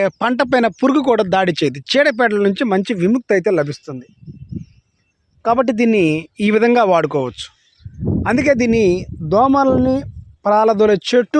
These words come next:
అని కూడా అంటారు. ఇంటి ఆవరణంలో కొన్ని చెట్లు వేసుకోండి, ఇంటి ముందర వేసుకోవచ్చు, రక్షణగా ఉంటుంది, అందంగా ఉంటుంది,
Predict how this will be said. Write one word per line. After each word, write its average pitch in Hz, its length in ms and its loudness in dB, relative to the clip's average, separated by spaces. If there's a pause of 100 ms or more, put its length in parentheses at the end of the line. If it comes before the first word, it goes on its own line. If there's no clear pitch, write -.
అని 220 140 2
కూడా 185 180 0
అంటారు. 135 280 -10 (1160)
ఇంటి 202 180 0 (140)
ఆవరణంలో 156 400 0 (120)
కొన్ని 262 240 4
చెట్లు 190 260 -2
వేసుకోండి, 131 440 -4 (720)
ఇంటి 185 160 0 (100)
ముందర 185 300 0
వేసుకోవచ్చు, 143 560 -4 (720)
రక్షణగా 214 420 -2 (120)
ఉంటుంది, 208 360 0 (540)
అందంగా 214 380 2 (140)
ఉంటుంది, 220 360 -2